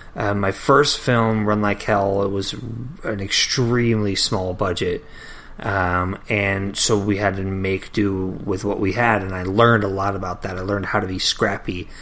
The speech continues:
and how to make things look bigger than what you have. Um, and so I kind of parlayed that into my second film, which, uh,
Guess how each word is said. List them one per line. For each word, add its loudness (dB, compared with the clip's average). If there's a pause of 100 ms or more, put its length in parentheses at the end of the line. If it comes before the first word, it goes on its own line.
(220)
and 0
how 2
to 0
make 0
things -2
look 0
bigger 2
than -2
what -2
you -2
have. -4 (520)
Um, -2 (140)
and 0
so 2
I 2
kind 0
of -2
parlayed 6
that -2
into -2
my -4
second 0
film, -4 (480)
which, 4
uh, -2